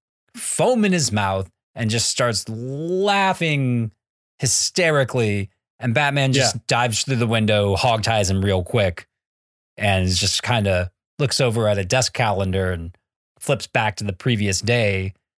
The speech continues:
Speaker 1: and sees that he has, uh, an appointment,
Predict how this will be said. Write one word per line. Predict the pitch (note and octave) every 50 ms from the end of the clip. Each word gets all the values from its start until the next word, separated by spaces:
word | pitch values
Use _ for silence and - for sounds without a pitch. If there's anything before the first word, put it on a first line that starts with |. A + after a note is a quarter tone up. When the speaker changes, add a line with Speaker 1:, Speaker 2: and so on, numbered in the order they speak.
| _ _ _
Speaker 1:
and | - A#2 G#2
sees | - - B2+ A#2+ A2 G2+ G#2+
that | A#2 A2 G#2+ G2+ G2 F#2+ G2+ G2+ - _ _ _ _ _ _ _ _ _ _ _ _
he | - A2
has, | F#2 A#2+ A#2 A#2 A2+ A2 G#2 G2+ F#2+ - -
uh, | - A#2+ A2 G2+ F#2+ F2+ F2 G2 - _ _ _ _ _ _ _ _ _ _ _ _ _ -
an | A#2+ G#2+
appointment, | G2 F2 - - D3+ F#3 A3 A3+ A3+ - D3+ C#3 C3+ D3 -